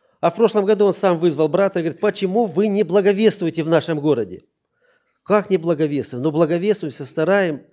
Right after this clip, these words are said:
стараемся мы совершать это служение. Все равно вы плохо благовествуете, потому что в наш город начали проявляться адвентисты седьмого дня, приезжать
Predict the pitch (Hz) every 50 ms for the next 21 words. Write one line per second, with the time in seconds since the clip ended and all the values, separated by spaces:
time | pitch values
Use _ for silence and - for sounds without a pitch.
0 | _ _ _ _ _ _ _ _ - - - 151 160 196 214 220 214 - - 214
1 | 196 196 - - 190 190 185 - 185 170 143 165 156 - 160 - - 147 135 147
2 | 135 123 113 - - - - _ _ - - - 190 202 214 208 214 226 214 214
3 | 214 214 - 165 175 202 226 220 196 - 202 190 156 170 190 180 170 185 165 190
4 | 180 156 - - 139 120 - 113 101 95 _ _ _ _ _ _ _ _ _ _
5 | 147 151 - 190 202 214 214 208 - 180 156 170 190 214 202 185 143 135 139 170
6 | 214 214 208 202 180 208 - _ 151 147 180 202 190 - 196 185 185 190 180 185
7 | 190 185 190 208 208 202 - 180 160 175 202 180 - 214 185 - 190 170 - 196
8 | 170 185 196 180 156 160 135 127 120 - - - _ _ _ _ - 175 196 175
9 | 151 180 165 139 110 -